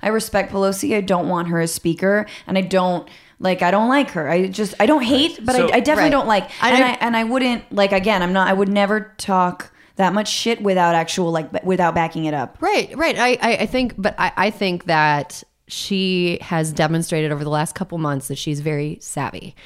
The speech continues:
Speaker 3: And I think that a savvy politician would not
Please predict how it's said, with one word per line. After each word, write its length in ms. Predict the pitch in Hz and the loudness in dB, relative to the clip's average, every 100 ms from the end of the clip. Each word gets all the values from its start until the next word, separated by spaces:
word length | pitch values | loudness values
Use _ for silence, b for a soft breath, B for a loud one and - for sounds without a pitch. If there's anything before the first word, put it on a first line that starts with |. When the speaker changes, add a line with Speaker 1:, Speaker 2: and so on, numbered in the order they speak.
| B B | B B
Speaker 3:
And 140 | 170 | 0
I 60 | 175 | 0
think 200 | 175 180 | 0 0
that 140 | 185 - | 0 -2
a 100 | 160 | -4
savvy 460 | - 196 185 208 | -2 2 2 0
politician 640 | 220 202 202 175 - 147 147 | -2 -2 -2 -6 -4 -4 -4
would 120 | 160 | -4
not 280 | 165 165 170 | -2 -2 -2